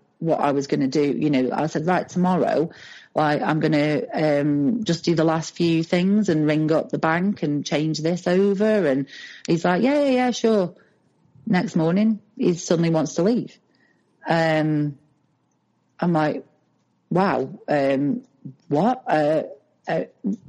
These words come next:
I just didn't know what to say. Um, and at the time, I'd also got a bad back. Um,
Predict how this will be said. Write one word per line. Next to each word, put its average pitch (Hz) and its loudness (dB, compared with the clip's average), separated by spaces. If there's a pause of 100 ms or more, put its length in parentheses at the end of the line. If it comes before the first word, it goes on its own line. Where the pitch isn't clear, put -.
(760)
I 156 2
just 175 -2
didn't 185 4
know 151 2
what 151 2
to 160 0
say. 262 -2 (500)
Um, 175 0 (320)
and 170 -2
at 180 -2
the 190 -2
time, 226 2
I'd 196 0
also 180 0
got - -2 (160)
a 147 -2
bad 131 0
back. - -4 (200)
Um, 143 0